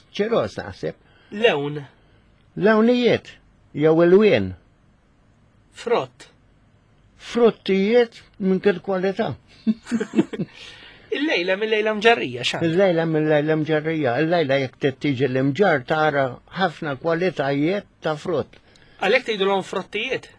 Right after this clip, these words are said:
Speaker 1: Ħafna fruttijiet u differenti, frutt minn dik il-ħoġa, mill-oħra u mill-oħra u
Speaker 2: Lanġas
Speaker 1: mill-oħra.
Speaker 2: tuffieħ.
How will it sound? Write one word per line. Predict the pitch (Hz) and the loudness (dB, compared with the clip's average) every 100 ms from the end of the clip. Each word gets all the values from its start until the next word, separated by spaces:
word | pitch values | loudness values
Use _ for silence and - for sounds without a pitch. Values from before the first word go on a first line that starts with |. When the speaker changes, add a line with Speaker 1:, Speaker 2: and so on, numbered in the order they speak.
| _ _ _ _ _ _ _ | _ _ _ _ _ _ _
Speaker 1:
Ħafna | - 185 160 165 | -6 -6 -4 -6
fruttijiet | 147 180 - 202 196 147 | -4 -6 -6 -2 -2 -2
u | 170 165 | -4 -4
differenti, | 160 180 - 190 220 175 135 123 | -2 -2 -2 0 0 0 -2 -4
frutt | - 190 160 - | -2 -2 -2 -2
minn | 160 147 | -4 -2
dik | 147 | 0
il-ħoġa, | 139 139 185 165 151 | 0 2 0 0 -2
mill-oħra | 147 147 175 156 160 | -2 -2 -2 -2 -4
u | |
mill-oħra | 143 147 165 160 | -4 -4 -4 -2
u | 151 | -2
Speaker 2:
Lanġas | 151 | -2
Speaker 1:
mill-oħra. | 151 165 160 | 0 0 -2
Speaker 2:
tuffieħ. | 160 - - 151 | -4 -8 -8 -8